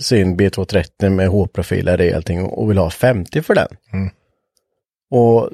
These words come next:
Speaker 1: han, den är gjord, bara konst-, eller den är byggd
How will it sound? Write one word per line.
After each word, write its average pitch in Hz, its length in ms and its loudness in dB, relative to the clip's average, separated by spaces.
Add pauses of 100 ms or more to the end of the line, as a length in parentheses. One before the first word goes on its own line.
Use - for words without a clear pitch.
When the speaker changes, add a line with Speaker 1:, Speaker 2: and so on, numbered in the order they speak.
Speaker 1:
han, 117 100 2
den 123 180 4
är 120 60 2
gjord, 98 340 2
bara 95 200 2 (220)
konst-, 95 420 -2
eller 120 280 2
den 123 220 2
är 120 40 4
byggd 98 400 -2